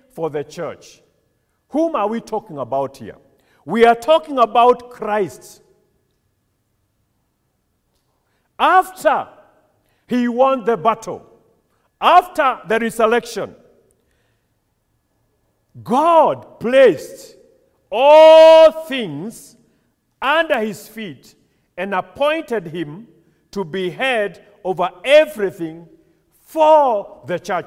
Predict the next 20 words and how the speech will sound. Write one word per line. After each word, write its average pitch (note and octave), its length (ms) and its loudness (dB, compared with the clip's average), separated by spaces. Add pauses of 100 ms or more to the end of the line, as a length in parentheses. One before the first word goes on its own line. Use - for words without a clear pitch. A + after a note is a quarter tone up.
Please D#4 400 -8
note A#3+ 380 -2
that. - 420 -8 (1600)
He D#4 680 -6 (360)
was C4 420 -2
appointed D4 960 -8
head B3+ 580 -8 (1900)
over A#3+ 440 2
all D#4 560 6
things A#3 460 -8
that A#3 180 -2
had A#3 200 -8
been A#3 200 -14 (100)
placed D#4+ 380 2
under C4+ 260 -6
his A3+ 240 -10
feet. - 520 -20 (2000)
Not C#4+ 380 -2
for B3 240 -2
himself, A#3 600 -6